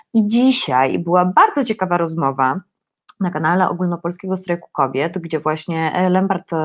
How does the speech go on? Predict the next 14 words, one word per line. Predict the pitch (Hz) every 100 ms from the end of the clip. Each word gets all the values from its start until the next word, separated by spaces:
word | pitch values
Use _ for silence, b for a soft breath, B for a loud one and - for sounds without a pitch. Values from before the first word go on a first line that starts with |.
| 156 156 156 151
mm, | 151 151 160 156 156 147 151
Suchanow | 165 156 160 165 156 -
i | 156 147 147 147 156 160
Czerderecka | 160 151 170 156 139 _ 143 147 160
prowadziły, | 147 151 151 160 156
e, | 147 143 - 151 147 147 147 151
rozmowę. | 156 156 175 143 139 135 196 247 B B B B -
E, | 196 202
podkreślały, | 330 - 254 269 240 233
że | 208
nie | 202
schodzą | 208 226 220 254
z | -
ulicy, | 254 254 240 -